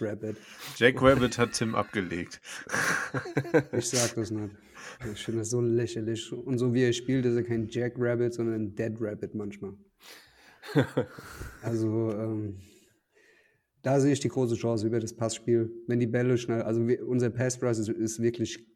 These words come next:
Speaker 1: geil, <laughs> wenn man es im Vergleich zum Jahr davor sieht. Es macht richtig Bock. Bud,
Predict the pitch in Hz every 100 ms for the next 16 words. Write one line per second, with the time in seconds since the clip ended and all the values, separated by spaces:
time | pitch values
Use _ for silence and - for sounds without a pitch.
0 | - 101 117 143 147 151 143 143 120 127
1 | 127 127 123 - 120 120 120 120 123 127
2 | 139 143 _ 131 135 165 - - - _
3 | _ _ _ - - - - 113 123 113
4 | 107 104 131 139 123 - 123 117 - 127